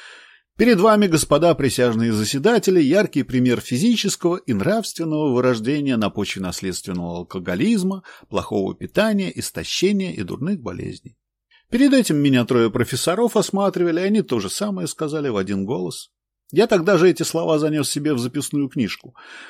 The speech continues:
потому что, должен признаться, я хоть и потерял облик и подобие интеллигентного человека,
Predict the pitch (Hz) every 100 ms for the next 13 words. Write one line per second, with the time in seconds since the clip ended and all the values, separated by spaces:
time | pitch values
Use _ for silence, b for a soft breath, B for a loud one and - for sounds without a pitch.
0 | B B - 110 123 143 127 135 131 135
1 | 120 120 135 135 160 175 139 - 117 113
2 | 123 117 104 - 101 127 214 208 - 135
3 | 120 117 110 104 110 110 98 101 101 107
4 | 110 107 98 87 95 90 - 90 92 110
5 | 190 - -